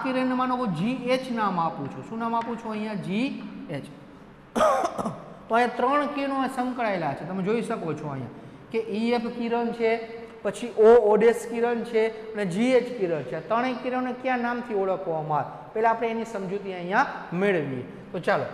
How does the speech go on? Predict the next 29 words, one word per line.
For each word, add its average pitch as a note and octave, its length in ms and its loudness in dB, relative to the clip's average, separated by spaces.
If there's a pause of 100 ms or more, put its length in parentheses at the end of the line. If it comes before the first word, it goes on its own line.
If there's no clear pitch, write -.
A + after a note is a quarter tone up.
(240)
તો G3 80 -2
અહીંયા A3+ 260 0
એ A3 40 2
બી C4 140 2
સપાટી C4 580 0
ઉપર B3+ 220 -4
પ્રકાશનું A#3+ 540 -6
કિરણ A#3+ 300 -6
અથડાય B3 440 0
છે, C3+ 180 -6 (340)
તો F#3 60 -6
આને A3 240 -2
શું C4 120 -8
કહેવામાં B3+ 440 0
આવે B3 120 0
આપણા A#3+ 180 -4
માટે A#3+ 240 -4
અહીંયા? A#3 420 -4
તો F#3 60 -8
કે G3+ 100 -6 (100)
આપાત A3 380 -2
કિરણ A#3 300 -4
કહેવામાં F3 440 -4
આવે. C#3+ 140 -10
શું A3+ 100 -10
કહેવાય A#3 320 -2
એને? A3+ 160 -4 (200)
તો - 80 -10
આપાત G#3 460 0